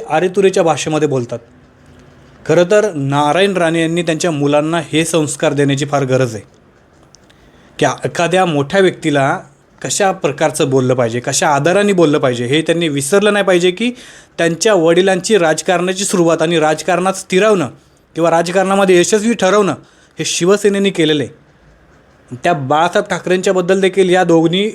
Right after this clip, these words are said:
मुलांनी आणि स्वतः नारायण राणे यांनी बऱ्याच प्रकारचे वेगवेगळे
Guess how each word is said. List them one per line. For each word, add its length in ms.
मुलांनी 420
आणि 200
स्वतः 300
नारायण 320
राणे 260
यांनी 220
बऱ्याच 460
प्रकारचे 500
वेगवेगळे 420